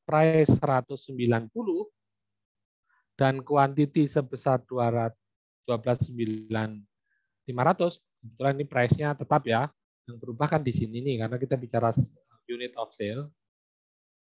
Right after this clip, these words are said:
ketemu revenue dua tiga tujuh lima. Tinggal kita masukkan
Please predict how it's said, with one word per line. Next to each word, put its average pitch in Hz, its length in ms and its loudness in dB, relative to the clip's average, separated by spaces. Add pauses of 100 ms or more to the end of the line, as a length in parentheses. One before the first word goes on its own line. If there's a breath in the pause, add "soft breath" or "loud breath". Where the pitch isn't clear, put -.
(100)
ketemu 165 440 0 (200)
revenue 165 480 -2
dua 131 320 4
tiga 127 400 0
tujuh 127 720 -14 (240)
lima. 104 260 -6 (1300)
Tinggal 135 240 4
kita 143 240 4
masukkan 156 640 0